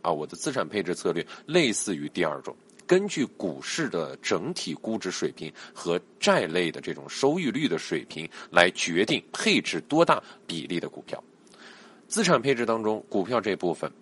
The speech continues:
啊，起点呢，呃，起点是指数啊。如果说不能确信自己的，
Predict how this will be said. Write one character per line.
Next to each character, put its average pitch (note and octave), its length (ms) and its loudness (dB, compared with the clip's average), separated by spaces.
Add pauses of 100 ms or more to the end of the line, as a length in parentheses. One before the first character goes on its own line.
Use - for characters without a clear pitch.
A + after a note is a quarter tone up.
啊， D#2+ 140 -4
起 G#2+ 280 0
点 G#2+ 240 2
呢， D#2+ 200 0 (280)
呃， D2 480 -6 (140)
起 - 180 0
点 A#2+ 160 0
是 F#2+ 140 -6
指 - 220 -10
数 - 200 -8 (120)
啊。 - 80 -4
如 E2+ 200 -2
果 A#2 140 0
说 G#2+ 240 6
不 A#2+ 140 2
能 F2+ 260 -6
确 G2+ 220 0
信 F2+ 180 -6
自 G2+ 180 -8
己 D#2+ 200 -8
的， D#2 420 -2